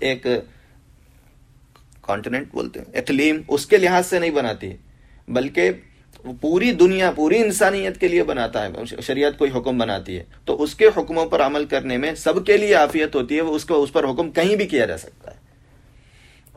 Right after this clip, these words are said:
इस मुल्क में किया जा सकता, दूसरे मुल्क में नहीं, इस जमाने में किया जा सकता, आइंदा जमाने में नहीं, पहले किया जा सकता था, अब नहीं किया जा सकता, नहीं। हुजूर पाक सल्लल्लाहु अलैहि वसल्लम के लाए हुए की शरीयत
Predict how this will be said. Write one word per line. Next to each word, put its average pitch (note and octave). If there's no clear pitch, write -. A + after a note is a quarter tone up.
इस B2
मुल्क C#3+
में C#3+
किया C3+
जा B2+
सकता, B2
दूसरे B2
मुल्क C3
में C3
नहीं, A#2+
इस C#3
जमाने C3
में D3
किया C#3
जा B2+
सकता, B2
आइंदा B2
जमाने C#3
में C3+
नहीं, A#2+
पहले B2
किया C#3
जा C3
सकता B2+
था, B2
अब A#2
नहीं D#3
किया D3+
जा C#3
सकता, B2+
नहीं। B2+
हुजूर D3
पाक D3
सल्लल्लाहु C3+
अलैहि B2+
वसल्लम A#2+
के A#2+
लाए A2+
हुए A2+
की -
शरीयत A2+